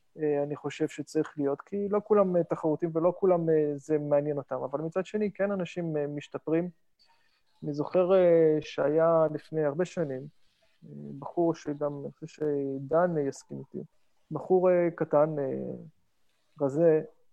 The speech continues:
אני חושב שאולי חלקם פה מכירים, קוראים לו מתן, והוא, הוא היה מאוד טכני, מאוד, היה ממש כיף היה גם להתגלגל איתו, וממש נעים, אבל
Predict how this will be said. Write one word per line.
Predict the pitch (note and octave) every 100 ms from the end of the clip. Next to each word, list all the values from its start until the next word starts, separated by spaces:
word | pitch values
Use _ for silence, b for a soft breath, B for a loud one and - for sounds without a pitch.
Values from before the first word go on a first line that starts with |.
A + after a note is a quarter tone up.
| -
אני | -
חושב | -
שאולי | D#3 - D#3+ D3+ D3 C#3 - A2+ B2+ C#3+
חלקם | - D#3 D#3 D#3+
פה | D#3+
מכירים, | D3+ - E3+ E3
קוראים | C#3+ D3
לו | D3+
מתן, | C3+ - B2+ C#3+ E3 _ _ _ _ _ _ _ _ -
והוא, | E3 D#3 D#3+ D#3 D#3 C#3 - D#3 D3 _ -
הוא | E3 E3
היה | F3+ A3
מאוד | A3 G3+ - G#3+ A#3 A#3
טכני, | C3+ - C#3 C3 _
מאוד, | - E3 G#3 F#3+ D#3
היה | D#3 E3
ממש | E3 F#3+ F3
כיף | - G3 -
היה | F#3+
גם | E3+ D#3+
להתגלגל | D3+ C#3+ C3+ F3
איתו, | G3 E3 C#3+
וממש | C#3 D3 E3+ - D3+
נעים, | D#3+ G#3
אבל | F3 F3